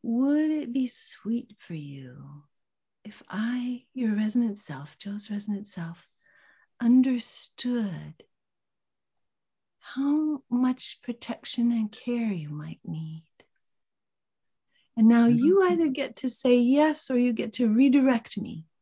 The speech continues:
Speaker 2: Yeah, and I don't think it's protection and care. Well, yeah, well, not like, not like a protective care.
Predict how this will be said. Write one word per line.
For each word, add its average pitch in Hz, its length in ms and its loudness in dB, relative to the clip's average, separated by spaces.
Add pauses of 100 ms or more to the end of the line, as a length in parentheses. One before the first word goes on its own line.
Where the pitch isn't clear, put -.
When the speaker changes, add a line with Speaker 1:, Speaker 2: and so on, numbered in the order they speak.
(680)
Speaker 2:
Yeah, 147 240 4
and 120 200 4
I 156 80 8
don't 196 240 2
think 190 160 0
it's 180 160 -2
protection - 720 2
and 127 220 4
care. 90 500 2
Well, 127 180 8
yeah, 139 200 10
well, 131 380 6 (440)
not 147 240 8
like, 151 220 4
not 139 180 0
like 139 160 0
a 127 60 0
protective - 600 -4 (140)
care. 82 360 2